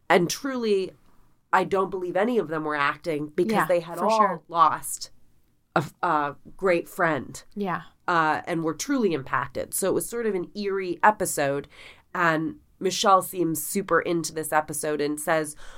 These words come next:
Speaker 1: "Oh, I was watching it the other day. It was making me think about you and how sad it would be when you die or if I lose you or whatever." I'm, I'm paraphrasing. I
Speaker 2: Yeah.
Speaker 1: don't know what exactly, but thought it was interesting she brought it up to him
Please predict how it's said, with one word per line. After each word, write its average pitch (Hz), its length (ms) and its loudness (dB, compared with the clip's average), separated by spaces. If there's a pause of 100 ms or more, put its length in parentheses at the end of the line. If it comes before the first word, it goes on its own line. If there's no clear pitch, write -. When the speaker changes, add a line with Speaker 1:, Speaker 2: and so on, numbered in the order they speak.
(220)
Speaker 1:
"Oh, 220 240 2
I 175 120 -2
was 170 180 -6
watching 165 480 0
it 151 80 -4
the 160 140 -4
other 147 140 -4
day. 151 180 0
It 147 40 -6
was 151 120 -10
making 160 300 -2
me 151 100 0
think 170 320 -4
about 147 320 0
you 147 280 -6
and 143 120 -8
how 147 160 0
sad 151 360 4
it - 100 -8
would 151 160 -8
be 143 340 -6 (800)
when 170 220 2
you 151 80 -2
die 139 400 0
or 135 320 -6
if - 120 -8
I 156 100 2
lose 147 340 -2
you 147 100 -2
or 139 80 0
whatever." 139 320 0
I'm, 156 280 0
I'm 170 200 0
paraphrasing. 143 580 -2
I 143 60 0
Speaker 2:
Yeah. 147 100 0
Speaker 1:
don't 139 100 -6
know 139 120 -4
what 117 120 -2
exactly, 147 520 -2
but 156 320 0 (180)
thought 214 140 4
it 190 40 0
was 180 160 -8
interesting 202 500 -2
she 180 140 -6
brought 156 240 2
it 180 100 -4
up 254 180 -2
to 208 100 -8
him 151 300 0